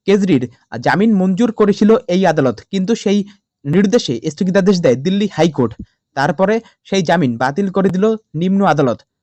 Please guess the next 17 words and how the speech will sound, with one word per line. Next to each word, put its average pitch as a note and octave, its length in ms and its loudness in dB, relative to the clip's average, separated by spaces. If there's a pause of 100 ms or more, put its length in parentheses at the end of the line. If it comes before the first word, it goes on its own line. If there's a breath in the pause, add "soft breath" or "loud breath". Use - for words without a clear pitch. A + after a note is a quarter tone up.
(120)
বুধবার E3 280 -2 (300 soft breath)
রাউস F#3 380 0
অ্যাভিনিউ G3 360 2
কোর্ট G3+ 260 -2
জানিয়ে D#3+ 380 2
দেয়, A2 140 0 (280)
আবগারি E3+ 360 0
মামলায় F#3 440 2
আগামী E3+ 340 2
বারো D3 320 2
জুলাই E3+ 320 0
পর্যন্ত F3 460 0
জেল F3+ 280 0
হেফাজতেই F3 540 0 (400)
থাকবেন E3 320 0 (200)
দিল্লির F#3 280 0
মুখ্যমন্ত্রী। C#3+ 480 0